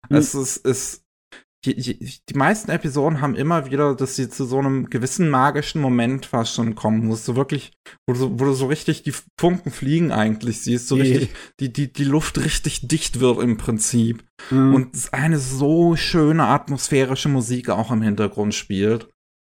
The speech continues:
Speaker 2: Das ist, also der Anime ist auch von der Regie und vom Zeichnen und, und, und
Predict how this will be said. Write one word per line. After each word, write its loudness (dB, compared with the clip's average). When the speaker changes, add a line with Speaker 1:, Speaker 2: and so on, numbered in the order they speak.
Speaker 2:
Das -2
ist, -4
also 0
der 0
Anime 2
ist -2
auch -2
von 0
der 0
Regie -2
und -2
vom -2
Zeichnen 0
und, 0
und, 0
und 0